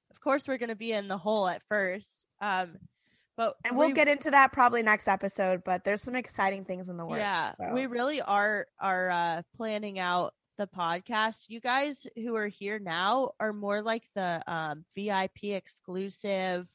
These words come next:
Speaker 1: Like, this is almost like the pre-podcast leading up to the podcast, 'cause we're
Speaker 2: Yes.
Speaker 1: still, we're still in the process of getting everything together. So if you're here now, you guys are the best, honestly.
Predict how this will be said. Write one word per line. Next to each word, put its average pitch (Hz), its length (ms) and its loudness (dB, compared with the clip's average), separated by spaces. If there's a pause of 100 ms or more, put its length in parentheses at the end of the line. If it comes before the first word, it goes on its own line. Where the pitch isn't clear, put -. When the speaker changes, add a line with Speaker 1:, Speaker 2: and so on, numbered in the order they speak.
(760)
Speaker 1:
Like, 208 320 0
this 214 240 -4
is 262 220 -12 (240)
almost 254 360 0
like 285 260 -4
the 214 100 -4
pre-podcast 180 1500 -8
leading 214 400 -8
up 202 200 -4
to 202 120 -10
the 180 140 -6
podcast, 160 840 -10 (400)
'cause 220 180 -8
we're 220 100 -4
Speaker 2:
Yes. 180 140 -4
Speaker 1:
still, 285 320 -2 (360)
we're 240 100 -6
still 294 240 -4
in 403 60 -4
the 392 80 -6
process 233 540 -2
of 190 120 -12
getting 196 260 -8
everything 190 360 -8
together. 165 500 -8
So 175 280 -6
if 196 120 -10
you're 302 140 -6
here 202 280 -6
now, 202 420 -2 (1160)
you 247 100 -12
guys 294 240 -6
are 254 80 -6
the 190 320 -4
best, - 380 -12 (160)
honestly. - 580 -16